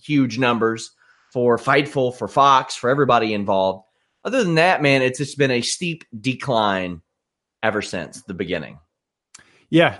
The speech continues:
Speaker 2: things definitely changed over the, the whatever it was, seven years that they had the, the deal signed. And, uh, you know, you saw that just with the quality of the first cards, you know, that were coming out for Fox and then sort of the quality deteriorating.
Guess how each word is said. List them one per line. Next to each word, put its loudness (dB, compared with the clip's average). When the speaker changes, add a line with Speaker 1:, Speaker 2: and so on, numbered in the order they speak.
Speaker 2:
things 4
definitely 4
changed 0
over 0
the, 0
the -2
whatever -2
it -6
was, -4
seven -2
years -2
that -14
they -4
had -2
the, 0
the -4
deal -2
signed. 0
And, -4
uh, 2
you -2
know, 2
you 0
saw 4
that 4
just -6
with -6
the 0
quality 4
of 0
the 0
first -2
cards, 0
you -6
know, -2
that 0
were -8
coming -2
out -4
for -8
Fox 2
and -2
then -2
sort -2
of -4
the -2
quality 2
deteriorating. 0